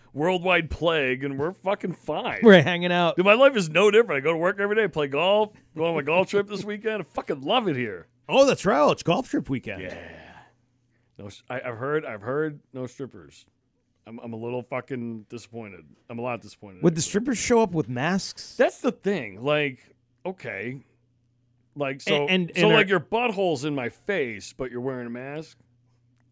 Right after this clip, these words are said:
Speaker 1: Is that how that would
Speaker 2: Has
Speaker 1: work?
Speaker 2: mask, like, has that become, like, a fetish, do you think?
Speaker 1: Probably. It's kind of exotic, right? Maybe they could dress up like fucking different,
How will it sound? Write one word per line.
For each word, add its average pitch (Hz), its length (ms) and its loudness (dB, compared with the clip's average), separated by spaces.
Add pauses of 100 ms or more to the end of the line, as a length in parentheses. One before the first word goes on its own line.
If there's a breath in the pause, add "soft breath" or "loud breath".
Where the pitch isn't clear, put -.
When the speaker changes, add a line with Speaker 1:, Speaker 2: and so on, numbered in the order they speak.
(120)
Speaker 1:
Is 117 100 -10
that 131 140 -6
how 135 140 -4
that 131 140 -8
would 135 120 -6
Speaker 2:
Has 151 260 2
Speaker 1:
work? 165 80 -8
Speaker 2:
mask, 202 540 -2 (480)
like, 165 200 0
has 156 140 0
that 233 140 2
become, 196 320 0
like, 196 140 -2
a 151 40 -2
fetish, 170 640 -4 (340)
do - 80 -6
you 185 60 0
think? 196 280 -4
Speaker 1:
Probably. 78 720 -16 (1080)
It's 160 140 -4
kind 311 200 0
of 247 80 2
exotic, 123 600 -8
right? 107 260 -10
Maybe 170 140 -4
they 277 100 -10
could 226 100 -4
dress 165 360 -6
up 180 220 -10
like 98 180 -12
fucking 127 300 -8
different, 123 180 -2